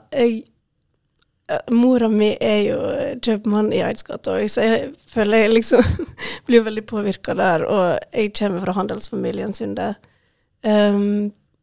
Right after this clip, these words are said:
så jeg er jo også veldig opptatt av lokalhandel, og at det skal skje ting i gata. Ehm, men samtidig så er jeg opptatt også av at,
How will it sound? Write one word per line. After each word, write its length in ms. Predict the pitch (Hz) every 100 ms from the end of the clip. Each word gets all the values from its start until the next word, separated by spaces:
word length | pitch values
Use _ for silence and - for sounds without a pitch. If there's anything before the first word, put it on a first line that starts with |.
| _ _
så 140 | 240 240
jeg 160 | 226
er 60 | 226 202
jo 80 |
også 340 | - 240 214 - 233
veldig 220 | 214 220
opptatt 400 | - - 240 226
av 220 | 277 196
lokalhandel, 800 | 208 196 208 202 214 202 170 -
og 300 | - 175 196 233
at 380 | - _ _ - _ _ _ -
det 140 | 180
skal 220 | - 202 185
skje 140 | 196 185
ting 140 | 190 175
i 60 |
gata. 460 | 175 185 - 202 196 - _ _ _ _ _ _ _ -
Ehm, 600 | 208 202 190 185 175 151 - _ _ _
men 140 | 226 214
samtidig 580 | 214 - 220 196 185 185
så 220 | 220 196 196 - _ _ _ -
er 180 | 202 196
jeg 80 | 220
opptatt 380 | - 185 175 -
også 240 | 190 190
av 160 | 190 202
at, 360 | 185 - -